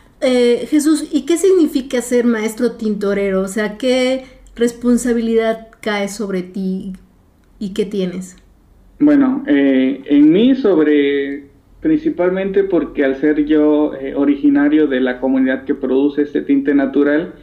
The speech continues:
Speaker 2: mi responsabilidad es, es preservarlo. Primero conocerlo y, y asimismo, eh,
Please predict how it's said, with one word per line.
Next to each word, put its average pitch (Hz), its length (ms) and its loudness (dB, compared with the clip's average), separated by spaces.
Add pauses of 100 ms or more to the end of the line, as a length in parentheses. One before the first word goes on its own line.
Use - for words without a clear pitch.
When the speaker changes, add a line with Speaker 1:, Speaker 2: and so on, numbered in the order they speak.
(500)
Speaker 2:
mi 147 160 6
responsabilidad 139 1040 2
es, 143 440 -2
es 143 640 -6
preservarlo. 131 840 -2 (260)
Primero 175 480 0
conocerlo 151 920 -2 (500)
y, 143 320 4
y 131 320 4
asimismo, 147 960 4
eh, 127 480 -4